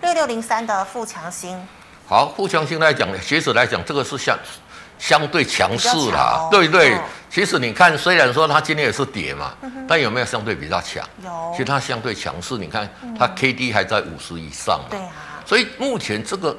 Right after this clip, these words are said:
Speaker 2: 很重要观察，就是说它也是破了它的五日线。
Speaker 1: 嗯哼。
Speaker 2: 很重要就是说K D在五十这边能不能再交叉往上？
Speaker 1: 是。
Speaker 2: 其实像这种股价，第一个来讲，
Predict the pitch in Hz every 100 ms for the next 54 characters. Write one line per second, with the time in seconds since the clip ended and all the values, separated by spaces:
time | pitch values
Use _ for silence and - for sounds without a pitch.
0 | - - 104 131 160 160 135 143 143 92
1 | 85 123 139 131 - - - - - 190
2 | 190 92 - 135 - 135 104 87 101 95
3 | 69 - 87 82 - 87 - 277 262 269
4 | 262 113 117 202 185 170 156 143 165 -
5 | 147 143 135 143 90 80 92 - 107 107
6 | 95 82 92 80 87 - 76 73 69 69
7 | - 76 - - - - 202 185 - 190
8 | 214 147 185 165 175 156 107 95 82 135
9 | - 135 123 98 92